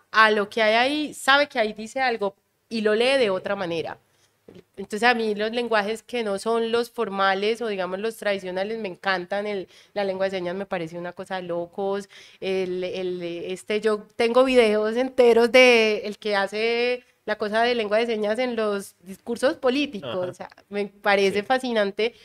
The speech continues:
Speaker 1: que tú te puedes, es lo más ñoño de la vida, la, pero me parece fascinante que tú te puedas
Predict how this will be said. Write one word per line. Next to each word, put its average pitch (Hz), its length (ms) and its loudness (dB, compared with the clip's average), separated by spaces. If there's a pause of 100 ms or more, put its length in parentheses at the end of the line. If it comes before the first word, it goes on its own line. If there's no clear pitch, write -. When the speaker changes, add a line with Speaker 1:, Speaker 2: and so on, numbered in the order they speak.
(200)
Speaker 1:
que 254 160 4
tú 285 200 2
te 320 200 8
puedes, 311 320 8
es 233 80 8
lo 240 120 6
más 254 140 4
ñoño 254 360 10
de 269 60 10
la 269 140 10
vida, 254 300 10
la, 240 160 4
pero 226 320 6 (320)
me 233 100 2
parece 220 300 2
fascinante 240 420 -6
que 240 140 -4
tú 214 100 -10
te 190 120 -6
puedas 202 200 -4